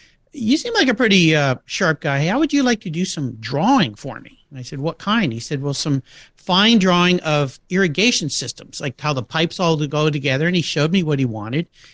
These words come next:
I don't know if you guys ever heard of a rapidograph pen. Remember those old pens that they had these barrels in 'em and you'd fill with ink? And they had a little, like, a, a needle point, and they were different sizes, and you had to draw on this Mylar, and you had to be very exact. And I,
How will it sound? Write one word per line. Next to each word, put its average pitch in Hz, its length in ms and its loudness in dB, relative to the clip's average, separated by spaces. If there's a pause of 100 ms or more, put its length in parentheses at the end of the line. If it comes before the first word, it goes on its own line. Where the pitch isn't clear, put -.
(140)
I 269 60 -4
don't - 20 4
know - 60 4
if - 60 -6
you 294 60 2
guys 254 200 2
ever 202 160 2
heard 196 160 0
of 170 60 0
a 147 60 -2
rapidograph 180 920 -2
pen. 185 400 -2 (760)
Remember 196 260 0
those 240 220 2
old 202 280 0
pens 196 320 2
that 160 180 -2
they 151 120 2
had 156 180 0
these 143 160 0
barrels 170 520 2
in 180 100 4
'em 175 100 4
and 156 80 2
you'd 131 160 2
fill 165 340 2
with 143 180 2
ink? 151 380 -6 (400)
And 131 100 -4
they 127 60 2
had 165 140 4
a 196 40 4
little, 180 300 4
like, 127 260 -4
a, 113 160 -4 (560)
a 135 100 0
needle 180 380 6
point, 185 400 0
and 139 80 -6
they 139 80 0
were 135 100 0
different 165 320 0
sizes, 147 540 -2
and 127 100 -4
you 131 80 -2
had 165 140 0
to 165 100 2
draw 160 380 2
on 143 100 4
this 131 180 0
Mylar, 143 800 0 (240)
and 160 100 2
you 202 60 6
had 214 60 4
to 214 60 4
be 170 140 4
very 165 640 2
exact. 123 680 -4
And 165 100 -4
I, 175 180 0